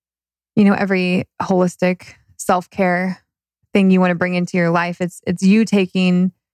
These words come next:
a direction for yourself to get better. So there is an upside that we do have control to reverse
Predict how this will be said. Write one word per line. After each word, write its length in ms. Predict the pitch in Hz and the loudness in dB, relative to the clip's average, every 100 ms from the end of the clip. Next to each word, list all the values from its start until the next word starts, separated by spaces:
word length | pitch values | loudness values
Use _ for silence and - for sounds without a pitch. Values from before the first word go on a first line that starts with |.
| _ | _
a 60 | - | -2
direction 380 | 175 165 - 175 | -2 -2 -4 -4
for 100 | 175 | -2
yourself 400 | 170 - 165 175 | -2 -2 -4 -6
to 100 | - | -8
get 120 | - | -6
better. 360 | - - - 190 | -6 -4 -6 -8
So 220 | - 196 180 | -4 -2 0
there 140 | 180 | 0
is 140 | 180 | -2
an 80 | 175 | -2
upside 500 | - 170 - 170 170 | -4 -6 -6 -4 -4
that 240 | 175 160 - _ _ 185 | -6 -6 -10 _ _ 0
we 120 | 196 | 2
do 140 | 180 | 2
have 220 | 180 170 - | 0 -2 -6
control 420 | 180 - 175 175 | -10 -4 -4 -2
to 140 | - 180 | -2 0
reverse 680 | 185 175 190 185 - - | 0 0 -2 -4 -10 -16